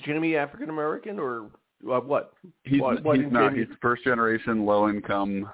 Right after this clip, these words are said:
Speaker 2: um, and, uh, some different, uh, learning, uh, cognitive di-, uh, differences as well in terms of how
Speaker 1: Thank
Speaker 2: he
Speaker 1: you.
Speaker 2: learns.
Speaker 1: Thank you. I just
Speaker 2: Yeah,
Speaker 1: wanted to clear
Speaker 2: um,
Speaker 1: that up as you're telling the story.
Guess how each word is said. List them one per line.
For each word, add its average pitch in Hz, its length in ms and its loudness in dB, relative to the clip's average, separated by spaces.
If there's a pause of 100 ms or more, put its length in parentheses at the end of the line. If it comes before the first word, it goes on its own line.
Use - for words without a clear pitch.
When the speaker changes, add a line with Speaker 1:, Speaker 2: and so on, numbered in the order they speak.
Speaker 2:
um, 82 500 0
and, 85 380 -4
uh, 78 320 -2 (260)
some 92 140 -2
different, 92 340 0
uh, 87 220 4
learning, 87 540 -2
uh, 78 320 2 (140)
cognitive 101 420 -2 (180)
di-, 95 240 -2
uh, 82 80 -2
differences 78 580 -8
as - 80 -16
well 85 160 -4
in - 80 -6
terms - 240 -10
of - 80 -18
how - 120 0
Speaker 1:
Thank 151 100 -2
Speaker 2:
he 156 60 -6
Speaker 1:
you. 160 60 -4
Speaker 2:
learns. 156 180 -6 (380)
Speaker 1:
Thank 143 220 2
you. - 160 -14
I - 60 -2
just 165 160 0
Speaker 2:
Yeah, 170 60 6
Speaker 1:
wanted 143 200 0
to - 60 -14
clear 170 140 2
Speaker 2:
um, 156 80 0
Speaker 1:
that 135 120 -2
up 135 200 0
as 120 40 -6
you're 113 120 -10
telling 120 340 -6
the 110 160 -12
story. 120 320 -6